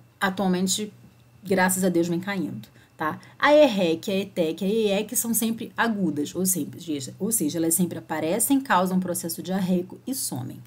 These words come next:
não cronificam. É, normalmente, aliás, normalmente não,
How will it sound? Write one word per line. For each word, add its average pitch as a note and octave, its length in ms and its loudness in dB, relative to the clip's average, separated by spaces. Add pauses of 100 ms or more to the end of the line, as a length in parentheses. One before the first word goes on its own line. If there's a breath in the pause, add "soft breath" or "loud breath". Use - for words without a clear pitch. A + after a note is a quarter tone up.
não G3 220 0
cronificam. G#3 640 -2 (1900 loud breath)
É, G#3 880 2 (240)
normalmente, C4+ 880 4
aliás, F4+ 260 -4
normalmente C#4+ 420 2
não, A3 200 -2